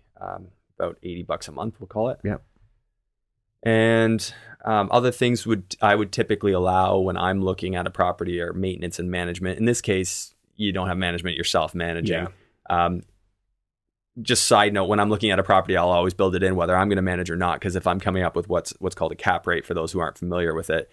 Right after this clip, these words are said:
Speaker 1: that's always included. You always wanna factor that in. But for, for now, let's just calculate what your actual was. And then m-, miscellaneous ma-, uh, maintenance items, what would you say budget for a year that you would allow for? Just stuff that comes up.
Speaker 2: Yeah, it's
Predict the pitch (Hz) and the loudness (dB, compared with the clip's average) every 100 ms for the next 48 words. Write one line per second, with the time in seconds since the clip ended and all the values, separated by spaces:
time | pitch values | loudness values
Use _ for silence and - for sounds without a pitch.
0 | _ - 101 92 87 82 - - - - | _ 0 4 4 2 -2 -6 -6 -6 -2
1 | 87 82 80 78 82 - 78 - 85 87 | 0 0 -2 -6 -6 -2 -4 -2 -2 -2
2 | 135 160 - 156 139 - 117 117 101 - | 0 0 2 4 4 2 2 4 2 0
3 | - 92 90 90 87 69 85 - 87 80 | -2 -2 0 -2 -2 0 -2 -4 -4 0
4 | 87 85 82 - - _ - 113 113 110 | 2 2 0 -10 -20 _ 2 4 4 0
5 | - 117 123 139 139 120 113 104 95 - | -6 -2 2 4 4 2 2 0 -2 -4
6 | 98 85 92 95 98 90 87 90 87 87 | -2 -2 0 0 -2 0 0 0 -2 -4
7 | - - - _ _ - 101 98 90 - | -6 -8 -12 _ _ -2 0 2 -2 0
8 | 90 87 85 80 92 78 - 85 80 82 | 2 4 2 2 0 -2 -6 -4 -4 -4
9 | 78 78 - 80 82 - - 90 80 80 | -4 -6 -8 -8 -8 -8 -10 -6 -4 -4
10 | - 82 90 82 - - - _ - 80 | -6 -8 -8 -12 -14 -12 -14 _ -6 -4
11 | - - 76 - - - _ _ _ _ | -4 -10 -12 -10 -12 -12 _ _ _ _
12 | _ _ _ _ _ _ _ _ _ _ | _ _ _ _ _ _ _ _ _ _
13 | _ _ 98 107 107 - | _ _ -8 -4 -4 -6